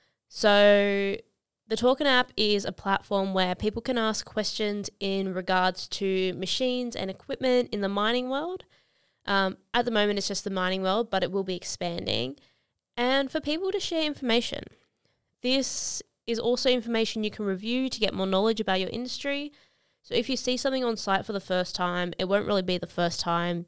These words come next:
you've seen it because you saw it on the app. If you download the app and register through the link in the show notes, you will also be supporting the podcast in the process. And if you would like any help or support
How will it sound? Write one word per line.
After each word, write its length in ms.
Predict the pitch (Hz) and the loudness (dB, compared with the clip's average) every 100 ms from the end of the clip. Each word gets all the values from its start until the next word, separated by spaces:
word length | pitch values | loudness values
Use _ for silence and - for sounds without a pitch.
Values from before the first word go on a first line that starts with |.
| _ | _
you've 240 | 208 254 | 0 0
seen 200 | - 151 - | 0 -2 -2
it 180 | - - | -6 -8
because 260 | - 180 175 | -8 -6 -6
you 60 | |
saw 160 | - - | -4 -6
it 100 | - | -4
on 80 | - | -6
the 120 | 62 | -6
app. 160 | - - _ _ _ _ _ _ _ _ _ _ _ _ _ _ | -6 -8 _ _ _ _ _ _ _ _ _ _ _ _ _ _
If 140 | 202 | -4
you 80 | 214 | 0
download 760 | 202 220 233 247 240 233 233 226 - | 4 6 6 8 8 10 8 6 -6
the 140 | - 208 | 0 4
app 240 | 196 196 - - | 4 2 -2 -2
and 280 | 190 185 185 | 0 0 2
register 380 | 196 196 - | 2 2 -2
through 200 | 190 196 | -2 -2
the 100 | 185 | -2
link 300 | 175 202 247 | -2 -2 -2
in 100 | - | -4
the 60 | 196 | -2
show 240 | - 180 185 | 0 0 2
notes, 400 | 214 285 - - | 2 0 -2 0
you 180 | 202 | 2
will 140 | 196 185 | 2 2
also 300 | - 202 208 | 0 0 -2
be 120 | 196 | -4
supporting 720 | 190 190 - 180 185 185 180 196 | -4 -8 -4 -2 -2 -4 -6 -8
the 80 | 185 | -10
podcast 720 | - - - 62 180 - - - _ _ | -8 -10 -8 -10 -10 -12 -14 -20 _ _
in 220 | - 185 185 | -8 -6 -6
the 60 | |
process. 880 | 190 - - - - - - - - _ _ _ _ _ _ _ | -10 -12 -12 -8 -8 -8 -12 -12 -16 _ _ _ _ _ _ _
And 260 | 196 190 190 - | -4 -2 0 -2
if 180 | 277 | -4
you 100 | 302 | -2
would 160 | 285 233 | -2 2
like 320 | 220 208 208 - | 4 4 2 0
any 200 | 190 196 | 0 2
help 280 | 202 220 | 0 -2
or 80 | - | -2
support 580 | 196 196 - 214 226 240 | -6 -8 -8 -2 0 -2